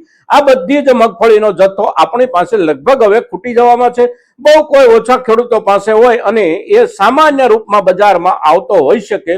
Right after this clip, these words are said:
તો એના ભાવ છે એ, એ પ્રમાણે થતા હોય, પણ એકંદર ભાવોની સ્થિતિ એટલે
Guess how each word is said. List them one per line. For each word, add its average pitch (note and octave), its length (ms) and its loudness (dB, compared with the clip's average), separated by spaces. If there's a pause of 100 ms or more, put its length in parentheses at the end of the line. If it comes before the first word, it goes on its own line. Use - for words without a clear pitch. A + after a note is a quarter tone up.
(100)
તો G3 100 0 (380)
એના C#4 240 0
ભાવ A#3+ 280 2
છે A#3+ 140 2 (240)
એ, - 20 4 (160)
એ A#3 120 2
પ્રમાણે F#3 400 -2
થતા G#3 360 0
હોય, F#3 140 2
પણ A#3+ 340 0 (380)
એકંદર G3+ 560 2 (100)
ભાવોની G3+ 460 2
સ્થિતિ F3 440 -10 (120)
એટલે F3+ 260 -6